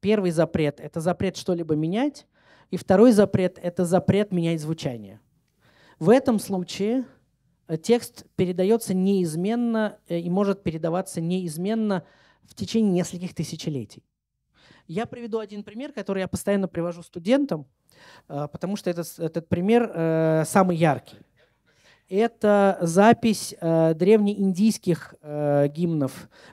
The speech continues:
в девятом веке нашей эры. Э, мы точно знаем, что в девятом, до девятого века эти гимны не записывались, потому что был запрет на запись,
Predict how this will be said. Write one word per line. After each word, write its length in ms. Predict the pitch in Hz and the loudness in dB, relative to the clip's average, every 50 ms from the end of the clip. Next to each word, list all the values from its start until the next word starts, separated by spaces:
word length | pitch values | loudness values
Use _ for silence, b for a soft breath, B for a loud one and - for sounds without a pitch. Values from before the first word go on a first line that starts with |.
| b | b
в 40 | 160 | 0
девятом 380 | 160 180 190 180 160 - 160 160 | 2 6 6 6 4 4 0 0
веке 240 | 165 160 156 - | 0 0 -2 -2
нашей 380 | 151 151 147 135 - - 135 - | -4 -4 -4 -4 -6 -10 -14 -12
эры. 380 | - 127 117 120 147 196 262 254 - - _ b b b b b b b b b _ | -12 -10 -8 -4 -2 -2 -2 -2 -4 -8 _ b b b b b b b b b _
Э, 1000 | - 147 143 147 143 139 139 139 135 135 131 131 131 127 131 131 123 123 - - | -10 -6 -4 -2 0 0 0 0 0 0 0 0 -2 -2 -4 -6 -10 -14 -12 -6
мы 160 | 156 170 214 | 0 0 2
точно 360 | 214 - 269 262 262 - 233 214 | 8 10 10 10 10 8 0 0
знаем, 300 | 180 185 220 247 247 220 | 2 4 4 4 4 4
что 400 | 185 - - - 196 185 185 180 | 0 -2 0 2 4 4 4 4
в 180 | 180 - - - | 2 -4 -8 -4
девятом, 420 | 180 185 208 214 202 - 180 170 | 0 2 2 2 0 0 -4 -6
до 200 | 165 160 214 226 | 6 10 12 12
девятого 440 | 220 202 180 175 170 165 - 170 165 | 12 10 6 2 2 2 2 0 2
века 240 | 175 240 294 285 - | 2 2 2 2 0
эти 200 | 208 202 - 180 | 0 -2 -2 -6
гимны 320 | 165 170 208 214 214 202 | -2 0 2 4 4 4
не 220 | 185 180 190 202 185 | 4 6 8 8 8
записывались, 760 | 165 170 - - - 208 - - 175 151 143 123 117 113 - | 8 6 4 2 0 -4 -2 0 2 2 2 0 -2 -6 -12
потому 260 | - - - 151 180 | -16 -16 -12 -10 -10
что 140 | 180 - 185 | -10 -10 -10
был 160 | 165 170 175 | -8 -8 -4
запрет 420 | 165 165 190 175 - 202 196 - - | 0 0 0 2 2 2 0 2 2
на 140 | 180 175 | 2 2
запись, 460 | 170 175 151 - - - - - - | 4 2 2 0 -2 -8 -14 -16 -18